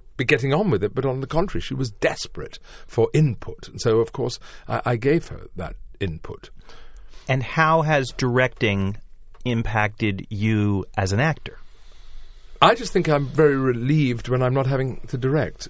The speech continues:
Speaker 1: uh, I, 'cause I can just get on with my own work. I, I don't, I, I think I, I think I, uh, may have, um, come to the conclusion that it helps the director a great deal if one knows the lines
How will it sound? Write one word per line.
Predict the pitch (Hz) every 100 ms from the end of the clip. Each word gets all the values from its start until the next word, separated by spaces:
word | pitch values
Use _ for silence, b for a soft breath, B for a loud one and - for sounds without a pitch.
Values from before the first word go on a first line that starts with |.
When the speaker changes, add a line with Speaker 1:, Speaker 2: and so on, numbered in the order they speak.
| -
Speaker 1:
uh, | 113 117
I, | 127
'cause | 143 131
I | 131
can | 135
just | 135 -
get | 127 131
on | 135 127
with | 123 113
my | 123 123
own | 123 117 113 B B B B - -
work. | 165 123 -
I, | 127 151
I | 160
don't, | 170 233 220 - B B B B -
I, | 156 180
I |
think | - 320 240
I, | 202 165 -
I | 147
think | - 143 113
I, | 85 - - -
uh, | -
may | 90 117 107
have, | 95 107 90 - 110
um, | 101 98 B B B B B - - -
come | - 120
to | 110 113
the |
conclusion | 113 120 107 135 127 104 113
that | 110 120
it | 123
helps | - 156 - - - -
the | 113
director | 113 123 127 - - 113
a | 120
great | 107 123 - 107
deal | 110 123 120 113 107 -
if | 120 -
one | 117 110 110
knows | 113 110 98
the | 107 113
lines | 120 113 110 110 110 110